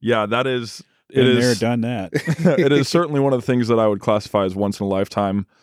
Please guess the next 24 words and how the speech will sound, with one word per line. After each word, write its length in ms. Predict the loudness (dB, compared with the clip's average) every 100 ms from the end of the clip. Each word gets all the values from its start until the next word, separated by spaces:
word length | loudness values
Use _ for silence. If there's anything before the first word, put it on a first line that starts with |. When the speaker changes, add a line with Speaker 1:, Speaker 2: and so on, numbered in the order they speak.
| _ _
Speaker 1:
However, 560 | 2 4 2 0 0 -2
it's 240 | -4 -2
one 80 | -2
of 60 | 0
those 220 | 0 0
things 260 | -2 -2 0
that, 220 | -2 -2 _ _ _
that 240 | -2 -2 -2
you 180 | 0 0
do 180 | 4 2
once 380 | 2 0 0 -6
and 180 | -4 -2
you 80 | -2
don't 240 | -2 -2
wanna 220 | -2 -4 -4
stop 260 | -2 -2
doing. 300 | -2 -6 -6 -12 _ _ _ -4
Speaker 2:
Mm. 60 | 0
Speaker 1:
Um, 540 | 2 2 2 -2 -4 _ _ _ _ _ _ -4
that 220 | -2 -2
trip 220 | -2 -4
provided 440 | 0 2 2 0 -4
so 380 | -10 0 2
many 260 | 2 0 -2